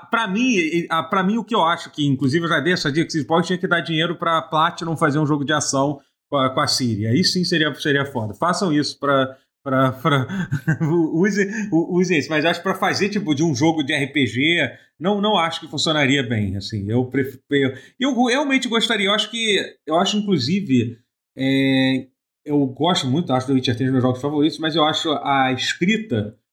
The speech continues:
a melhor escrita que a C D Projekt já fez é no The Witcher dois,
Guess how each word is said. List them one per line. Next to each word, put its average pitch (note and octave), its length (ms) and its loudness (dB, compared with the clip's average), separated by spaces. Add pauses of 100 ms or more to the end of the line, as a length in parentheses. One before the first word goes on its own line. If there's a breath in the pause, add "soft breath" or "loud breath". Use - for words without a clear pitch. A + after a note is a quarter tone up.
a C3+ 60 -10
melhor D#3+ 200 2
escrita G3+ 500 -2
que - 80 -4
a B2+ 60 2
C C3+ 120 2
D B2 60 0
Projekt B2+ 200 2
já C3+ 100 0
fez D#3+ 240 0
é F3 80 4
no F#3+ 140 0
The F3+ 80 4
Witcher C#3+ 360 0
dois, B2+ 440 0